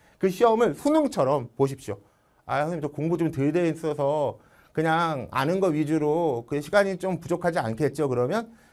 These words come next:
예, 그렇게 풀래요. 아니요. 시험 당일날 그러면 안 되겠지만 그날도 모르는 게 있을 거야.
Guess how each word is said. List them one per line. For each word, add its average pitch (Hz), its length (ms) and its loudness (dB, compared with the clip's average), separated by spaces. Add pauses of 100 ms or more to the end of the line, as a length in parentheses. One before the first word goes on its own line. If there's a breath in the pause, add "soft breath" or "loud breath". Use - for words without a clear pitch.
예, 110 100 2
그렇게 165 300 0
풀래요. 170 440 2
아니요. 170 300 4 (1120)
시험 - 360 10
당일날 220 440 6
그러면 214 280 8
안 156 120 4
되겠지만 165 580 2
그날도 302 420 8
모르는 139 340 2
게 147 100 0
있을 - 220 -4
거야. 98 360 -6